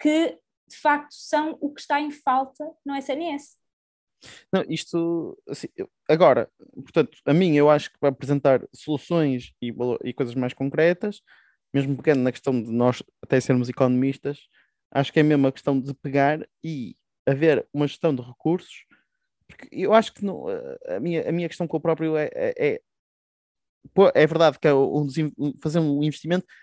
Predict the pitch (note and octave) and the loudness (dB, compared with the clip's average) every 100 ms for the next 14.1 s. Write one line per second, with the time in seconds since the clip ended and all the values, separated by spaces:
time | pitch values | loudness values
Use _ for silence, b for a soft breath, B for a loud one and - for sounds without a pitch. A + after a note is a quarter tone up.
0 | b - F3+ A3+ - A3 G#3 G#3 F3 D#3+ | b 0 6 6 4 2 2 0 -2 -2
1 | C3 D#3+ F#3 F#3 E3+ E3 D#3 D#3 C#3+ _ | 0 2 2 2 0 0 0 -2 -2 _
2 | D#3+ - D#3+ E3 E3 E3 E3+ E3+ - F#3 | -8 -6 0 4 4 4 0 0 2 4
3 | F#3 - E3+ E3 E3 C#3+ - _ B B | 4 4 4 4 -2 -4 -10 _ B B
4 | B C#3+ G#3 G#3 E3 C#3+ G3 F#3 F3+ D#3+ | B 0 0 2 2 4 2 2 2 2
5 | D3+ B2+ A#2+ - - _ - - - F#3 | 2 0 -2 -12 -20 _ -20 -20 -2 2
6 | F#3 F#3 - D3 C3+ C3+ D3+ D3 C#3+ C#3+ | 2 0 0 -2 -2 -2 -2 0 -2 -2
7 | D3 D3 C#3+ - D3 E3 F#3 - b b | 0 2 2 0 -4 -4 -8 -12 b b
8 | - D#3 D#3 E3 D#3+ E3+ F#3 C#3+ C#3 A#2+ | 2 4 6 6 6 6 2 0 0 0
9 | C3+ C3 - C#3+ D3 C#3+ - E3+ C3+ A#2+ | 0 2 0 0 0 0 0 -4 -4 -6
10 | b b b - A#2+ A#2 - B2 C#3+ A2+ | b b b -10 -10 -10 -16 0 2 2
11 | - _ _ _ - C3 - - D3 E3 | -4 _ _ _ -2 -2 -2 -6 -4 -2
12 | D#3+ D#3+ - D#3 - - C3 - D3 D3+ | 0 0 2 0 0 0 0 2 0 0
13 | - - C3 G#2 - D3 D3 C#3 - A2+ | 0 0 0 0 -2 -6 -6 -10 -8 -8